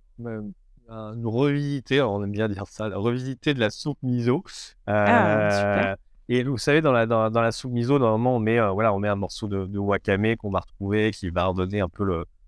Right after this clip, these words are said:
Speaker 1: voilà, qui va, qui va donner un peu cette saveur umami, qui va donner un peu ce côté, euh, euh, un, ce côté, euh, gustatif dans le, dans cette, dans cette soupe.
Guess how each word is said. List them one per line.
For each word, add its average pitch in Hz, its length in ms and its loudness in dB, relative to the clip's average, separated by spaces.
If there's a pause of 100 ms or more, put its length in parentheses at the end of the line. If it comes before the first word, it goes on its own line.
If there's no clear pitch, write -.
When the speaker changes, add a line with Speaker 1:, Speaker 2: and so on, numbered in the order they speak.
Speaker 1:
voilà, 90 180 0
qui - 160 -12
va, 90 220 2
qui 87 140 -12
va 92 100 0
donner 92 240 -2
un 95 80 0
peu 98 140 -8
cette - 160 -12
saveur 92 300 0
umami, 92 360 -2
qui 101 120 -12
va 85 60 -2
donner 87 200 -4
un - 40 -10
peu 90 120 -12
ce - 60 -12
côté, 92 300 -6
euh, 82 100 -2 (420)
euh, 85 300 0
un, 92 240 0
ce - 100 -6
côté, 101 340 -2
euh, 90 160 2
gustatif 101 720 -4
dans 95 140 2
le, 87 200 2 (180)
dans 98 180 -4
cette, - 320 -8
dans 92 180 -2
cette - 220 -8
soupe. - 240 -6